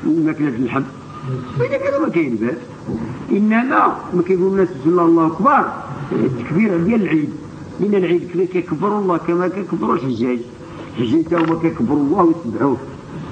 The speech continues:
قال الله تعالى: "والبدن جعلناها لكم من شعائر الله لكم فيها خير، اذكروا اسم الله عليها الصواب، فإنه جاء الجنوب فكلوا منها."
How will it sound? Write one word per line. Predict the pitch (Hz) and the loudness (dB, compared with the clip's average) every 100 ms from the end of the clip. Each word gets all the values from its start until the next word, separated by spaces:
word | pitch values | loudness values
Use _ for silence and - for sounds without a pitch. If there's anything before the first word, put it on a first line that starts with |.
| - | 2
قال | 175 | 4
الله | 165 185 165 170 | 6 4 2 2
تعالى: | 160 160 160 151 - - - | 2 4 4 0 -2 -8 -2
"والبدن | 139 151 180 | 0 2 2
جعلناها | 160 147 160 160 156 | 2 2 2 2 2
لكم | 156 165 | 0 0
من | 139 | 0
شعائر | 156 135 147 | 0 0 0
الله | 139 156 147 | 2 2 2
لكم | 143 147 139 | 0 -2 -2
فيها | 143 143 | 0 0
خير، | 170 180 - - - | 0 -2 -6 -12 -6
اذكروا | 120 180 | -2 -2
اسم | 180 | 0
الله | 165 170 | 0 2
عليها | 151 143 143 | 2 2 0
الصواب، | 127 123 123 180 117 101 - | 0 0 2 2 0 -4 -2
فإنه | 240 226 208 156 | 0 2 2 2
جاء | 175 | 0
الجنوب | 143 165 165 190 180 | 0 0 2 2 0
فكلوا | 160 160 | 2 2
منها." | 160 170 - | 2 2 0